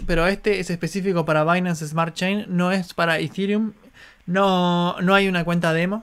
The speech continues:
no hay una cuenta demo de Yield Watch, pero es, es parecido, o sea, es más básico, está en beta creo todavía. Es más básico que, que Zapper o Sirion. Pero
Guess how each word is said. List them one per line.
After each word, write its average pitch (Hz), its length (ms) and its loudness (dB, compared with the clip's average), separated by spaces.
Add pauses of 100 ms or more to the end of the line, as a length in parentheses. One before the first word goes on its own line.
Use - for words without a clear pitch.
(120)
no 175 140 -6
hay 165 60 -2
una 160 140 -4
cuenta 151 240 -2
demo 170 340 0
de 151 360 0
Yield 160 180 -4
Watch, 185 240 -2
pero 165 220 0
es, 170 280 -4
es - 440 -10 (160)
parecido, 190 520 2
o 185 40 -2
sea, 185 120 2
es 175 60 2
más 196 220 2
básico, 196 500 0
está 160 160 -4
en 165 140 -2
beta 185 260 -4
creo 170 160 -4
todavía. 165 440 -4 (840)
Es 170 120 -2
más 180 160 4
básico 180 480 4
que, 156 520 2 (600)
que 156 100 -8
Zapper 180 540 2
o 151 160 -2
Sirion. 190 640 0 (1160)
Pero 180 440 4